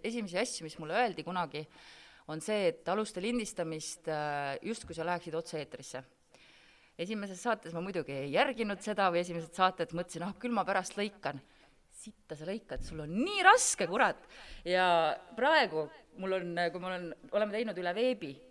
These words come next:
äh, pandeemia ajal, äh, Zencasterit kasutan, mul kuskil on see link ka, mis on hullult mugav programm. Aga kui tulevad, et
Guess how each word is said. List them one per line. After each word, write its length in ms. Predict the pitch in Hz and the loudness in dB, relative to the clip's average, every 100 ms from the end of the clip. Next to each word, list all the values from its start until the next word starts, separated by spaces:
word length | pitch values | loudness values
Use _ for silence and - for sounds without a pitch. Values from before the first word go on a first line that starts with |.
| - | -10
äh, 580 | 151 147 143 143 139 139 151 | -6 -2 0 0 -2 -2 -2
pandeemia 500 | 170 180 165 151 151 | 0 2 0 0 -2
ajal, 240 | 147 135 143 - | -4 -6 -10 -12
äh, 160 | 143 139 135 | -10 -8 -6
Zencasterit 560 | 175 190 160 147 - 147 | -6 -4 -4 -6 -10 -6
kasutan, 440 | 269 262 - 151 147 | -6 -4 -8 -8 -10
mul 120 | 156 | -10
kuskil 280 | 156 - 151 | -12 -12 -14
on 80 | 151 | -12
see 80 | 165 | -12
link 140 | 175 | -6
ka, 160 | - 196 156 - | -2 -2 -4 -14
mis 120 | 165 170 | -8 -8
on 100 | - - | -8 -4
hullult 300 | 226 185 185 | -2 -2 -2
mugav 320 | 208 180 147 - - | 0 0 0 -6 -6
programm. 380 | 180 247 190 139 - - - - - - | 0 0 0 -6 -16 -20 -20 -20 -14 0
Aga 280 | 165 165 156 | 2 2 2
kui 140 | 151 170 | 0 2
tulevad, 400 | 240 233 170 160 | 6 6 4 0
et 140 | - | -6